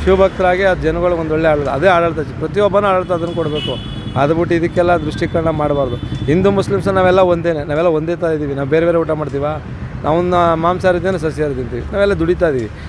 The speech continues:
ನಮ್ಮ, ನಮ್ಮಲ್ಲಿ ಇವ್ರ ರಾಜಕಾರಣಗಳು ಬೆಳೆ ಬೀಸೋದು. ಇಲ್ಲಿ ಯಾರು, ಯಾರು ಏನು ಭೇದ ಭಾವ ಇಲ್ಲ. ಈ ದೊಡ್ಡ ದೊಡ್ಡ ಎ ಇನ್‌ಫ್ಲುಯೆನ್ಸರ್ ಇರೋ ರಾಜಕಾರಣಿಗಳಿಗೆ ಆಗ್ತಾ ಇಲ್ಲ. ಈ ಬೀದಿಲಿ ನಿಂತ್ಕೊಂಡು ದುಡಿಯೋರು ಐನೂರು ರೂಪಾಯಿ ಕೂಲಿ ಮಾಡೋರು ಯಾರ್ಯಾರಿಗೆ ಅಭಿಪ್ರಾಯ, ಯಾರಿಗೂ ನೊಂದನಿಲ್ಲ.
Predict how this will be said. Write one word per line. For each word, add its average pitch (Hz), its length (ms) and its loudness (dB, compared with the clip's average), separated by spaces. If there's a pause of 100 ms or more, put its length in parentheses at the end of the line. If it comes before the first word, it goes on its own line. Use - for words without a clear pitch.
(140)
ನಮ್ಮ, 156 200 2
ನಮ್ಮಲ್ಲಿ 202 380 4
ಇವ್ರ 196 200 4
ರಾಜಕಾರಣಗಳು 185 520 0
ಬೆಳೆ 156 480 0
ಬೀಸೋದು. 123 260 -8 (380)
ಇಲ್ಲಿ 147 140 2
ಯಾರು, 170 280 4
ಯಾರು 165 280 4
ಏನು 165 360 -2
ಭೇದ 147 280 0
ಭಾವ 139 260 -2
ಇಲ್ಲ. 120 160 -2 (540)
ಈ 170 100 4
ದೊಡ್ಡ 156 220 4
ದೊಡ್ಡ 196 180 6
ಎ 180 200 4
ಇನ್‌ಫ್ಲುಯೆನ್ಸರ್ 190 440 -2
ಇರೋ 185 200 0
ರಾಜಕಾರಣಿಗಳಿಗೆ 180 760 2
ಆಗ್ತಾ 175 360 2
ಇಲ್ಲ. 147 140 -2 (720)
ಈ 160 120 -2
ಬೀದಿಲಿ 196 340 0
ನಿಂತ್ಕೊಂಡು 202 320 0
ದುಡಿಯೋರು 196 360 4
ಐನೂರು 185 160 2
ರೂಪಾಯಿ 180 200 -4
ಕೂಲಿ 185 160 -4
ಮಾಡೋರು 180 260 0
ಯಾರ್ಯಾರಿಗೆ 160 420 2
ಅಭಿಪ್ರಾಯ, 151 800 0
ಯಾರಿಗೂ 151 300 0
ನೊಂದನಿಲ್ಲ. 151 460 -2